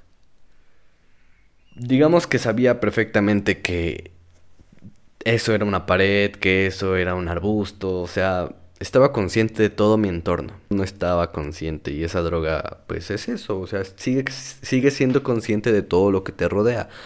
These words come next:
Lo único diferente es que las distorsiona un poquito, o mucho, depende, supongo, de cuánta dosis consumas. Eh...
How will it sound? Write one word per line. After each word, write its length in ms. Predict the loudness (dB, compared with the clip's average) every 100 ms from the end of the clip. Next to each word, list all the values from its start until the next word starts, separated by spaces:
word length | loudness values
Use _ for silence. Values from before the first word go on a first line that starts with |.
| -20 -12
Lo 100 | -6
único 600 | -2 -2 0 0 0 -2 -12
diferente 640 | -10 -6 -4 -4 -6 -6
es 160 | -6 -8
que 540 | -8 -4 -4 -6 -10 -20 -20 _ _ -20 -20 -20 -20 -20 -20 _
las 180 | -10 -10
distorsiona 520 | -10 -10 -12 -8 -10 -8
un 120 | -10
poquito, 480 | -12 -10 -12 -12 -20 _ _ _ _ _ _
o 240 | -10 -8
mucho, 360 | -8 -8 -8 -14 -20 -20 _
depende, 420 | -16 -10 -8 -6 -8
supongo, 420 | -10 -10 -8 -8
de 120 | -10
cuánta 300 | -10 -10 -8
dosis 320 | -8 -10 -12
consumas. 640 | -12 -10 -10 -12 -12 -20 -20 -20 _ _ _ _ _ _ -20 -20 -20 -20 -20 -20 -20 -16
Eh... 760 | -8 -6 -4 -4 -6 -8 -12